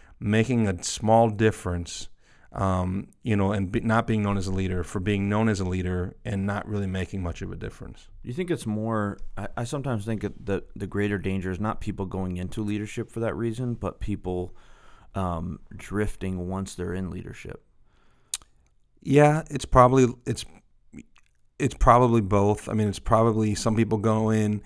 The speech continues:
Speaker 1: you know, this is a self-awareness issue. Do you really know why you wanna be a leader? You know, everybody, any, everybody knows the right answers. "I wanna help people. I wanna develop people." But ultimately,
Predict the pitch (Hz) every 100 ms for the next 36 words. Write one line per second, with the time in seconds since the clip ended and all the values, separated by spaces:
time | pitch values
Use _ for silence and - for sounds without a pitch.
0 | - - - - 120 104 104 110 104 -
1 | - 101 98 101 101 90 98 92 - 90
2 | 110 107 104 98 101 95 101 98 92 90
3 | 87 92 90 90 92 101 95 95 110 107
4 | 107 110 117 101 98 101 - 117 113 -
5 | 117 123 101 104 92 92 104 90 90 82
6 | 104 98 95 98 101 - - - 92 98
7 | 101 107 101 - - - 117 123 139 143
8 | 107 107